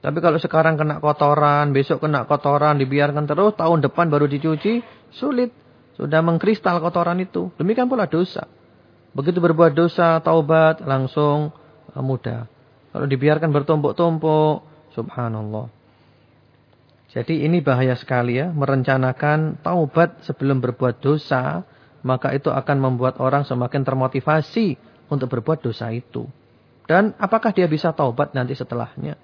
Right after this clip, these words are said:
Akhirnya pilihan mereka jatuh kepada, eh, Yusuf dibuang saja ke sumur, supaya diambil orang, kemudian entahlah mau diapakan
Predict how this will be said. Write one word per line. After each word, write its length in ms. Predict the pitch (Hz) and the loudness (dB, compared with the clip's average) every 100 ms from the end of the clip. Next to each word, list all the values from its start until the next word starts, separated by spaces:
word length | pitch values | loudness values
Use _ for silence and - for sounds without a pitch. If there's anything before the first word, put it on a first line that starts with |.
| _ _ _ _ _ _ _ _ _ _ _ _ _ _ - _ _ _ _ _ _ - | _ _ _ _ _ _ _ _ _ _ _ _ _ _ -20 _ _ _ _ _ _ -2
Akhirnya 1040 | 147 117 147 139 139 143 156 160 160 160 - 143 | 0 4 4 4 4 4 4 4 4 2 -4 -12
pilihan 400 | - 139 139 131 | -4 0 2 2
mereka 400 | 131 123 127 139 | 2 0 0 0
jatuh 560 | - 120 113 - 151 139 | 0 -2 -2 0 2 0
kepada, 880 | 113 - 117 113 127 127 127 131 135 - - _ _ | -2 -2 -2 0 0 2 0 0 -4 -12 -20 _ _
eh, 460 | - 123 123 127 123 - | -6 -4 -2 0 -2 -2
Yusuf 440 | 143 135 - 160 151 - | 0 0 2 0 0 -4
dibuang 480 | 127 - 127 123 120 | -6 -4 -2 0 0
saja 720 | 120 113 131 127 127 127 123 - | -4 -4 -2 -2 0 -2 -6 -12
ke 480 | - 131 131 127 127 - - | -6 -2 0 -2 -4 -8 -10
sumur, 480 | - 139 123 110 - _ _ _ _ _ _ _ | -4 -2 -2 -4 -12 _ _ _ _ _ _ _
supaya 240 | 120 127 | -6 -4
diambil 400 | 120 117 120 123 | -4 -4 -4 -4
orang, 640 | 120 117 120 135 170 220 - - - _ _ | -4 -2 2 4 4 0 -4 -16 -20 _ _
kemudian 800 | - 117 117 - 120 135 165 175 | -8 -6 -6 -4 -2 0 0 -4
entahlah 640 | - 120 123 117 127 151 151 | -6 -4 -2 -2 -2 -2 -2
mau 160 | 127 | -4
diapakan 560 | 117 120 117 113 - 131 | -4 -4 -4 -6 -4 -6